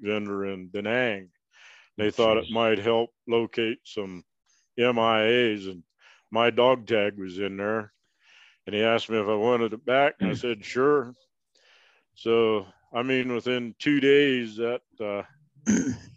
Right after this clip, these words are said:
Speaker 1: office has a big, long name. I, I had it, like, in next day mail with a really nice letter from him thanking me for my service. And
Speaker 2: But was
Speaker 1: here,
Speaker 2: it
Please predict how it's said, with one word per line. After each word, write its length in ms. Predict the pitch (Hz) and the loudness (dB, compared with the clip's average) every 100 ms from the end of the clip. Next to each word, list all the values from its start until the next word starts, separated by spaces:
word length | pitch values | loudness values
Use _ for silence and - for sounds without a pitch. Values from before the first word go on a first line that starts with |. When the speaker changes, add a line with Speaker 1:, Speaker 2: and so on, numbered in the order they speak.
| - - _ - _ - - _ _ _ _ _ _ | -20 -20 _ -20 _ -20 -20 _ _ _ _ _ _
Speaker 1:
office 560 | - 117 113 110 101 - | 0 4 4 2 -6 -6
has 200 | 104 104 | -4 -4
a 60 | 95 | 0
big, 240 | 104 101 | 0 0
long 360 | 104 110 107 101 | 2 2 0 -2
name. 480 | 113 120 113 104 101 | -2 0 0 -4 -10
I, 220 | 95 98 - | -10 -10 -8
I 120 | 120 | 0
had 280 | 110 110 110 | 2 2 2
it, 100 | 107 110 | 0 -2
like, 240 | 104 104 - | -4 -4 -4
in 320 | 107 98 90 _ _ _ _ _ - | -4 -4 -12 _ _ _ _ _ -4
next 320 | 117 117 - | -2 -2 0
day 300 | 117 117 113 | 2 2 2
mail 500 | 107 117 123 120 117 | 0 0 2 4 2
with 160 | 101 - | -2 -8
a 180 | 95 - _ _ - - - _ - | -12 -12 _ _ -20 -20 -20 _ -2
really 340 | 120 151 139 | 4 6 6
nice 400 | 127 135 127 - | 4 2 0 -2
letter 360 | 127 139 139 120 | 0 2 2 -2
from 280 | - 123 127 | -2 -4 -2
him 380 | 127 123 113 104 _ _ _ _ _ _ _ _ _ _ _ _ _ _ - | -8 -8 -14 -18 _ _ _ _ _ _ _ _ _ _ _ _ _ _ -2
thanking 340 | 123 120 117 | 0 0 -2
me 140 | 110 | -2
for 160 | 101 117 | -6 -8
my 160 | 107 104 | -6 -6
service. 720 | - 120 117 117 120 - 107 | -4 -2 0 -2 -6 -8 -12
And 180 | 98 90 _ _ _ _ _ _ _ _ _ _ _ _ - | -12 -16 _ _ _ _ _ _ _ _ _ _ _ _ 0
Speaker 2:
But 240 | 117 110 | 2 2
was 180 | 123 113 | 2 2
Speaker 1:
here, 80 | |
Speaker 2:
it 60 | 113 | 2